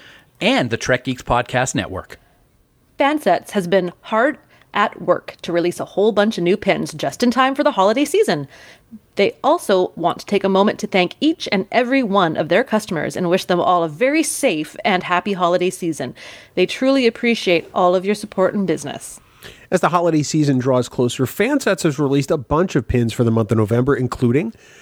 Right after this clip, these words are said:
Speaker 3: Seven of Nine from Star Trek Voyager in her brown uniform, a bearded Commander Riker from Star Trek The Next Generation, two different Badgie pins from Star Trek Lower Decks, one happy and one murderous, kinda look like the look that Dan is giving me right now,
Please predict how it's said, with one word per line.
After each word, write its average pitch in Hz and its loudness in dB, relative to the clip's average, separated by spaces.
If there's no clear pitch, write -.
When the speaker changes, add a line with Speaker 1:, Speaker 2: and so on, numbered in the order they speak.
Speaker 3:
Seven 160 0
of 123 0
Nine 135 2
from 123 0
Star 127 2
Trek 120 0
Voyager 131 2
in 120 2
her 113 2
brown 107 2
uniform, 110 -2
a 147 0
bearded 175 0
Commander 156 2
Riker 135 0
from 127 -2
Star 127 2
Trek 117 -2
The 117 0
Next 113 0
Generation, 123 0
two 226 0
different 175 -2
Badgie 147 2
pins 147 0
from 127 0
Star 135 2
Trek 120 -4
Lower 139 2
Decks, - -2
one 120 0
happy 131 0
and 120 2
one 143 0
murderous, 151 -2
kinda 131 0
look 131 0
like 131 -2
the 127 0
look 127 0
that 107 -2
Dan 123 0
is 113 -2
giving 117 0
me 113 2
right 113 0
now, 139 0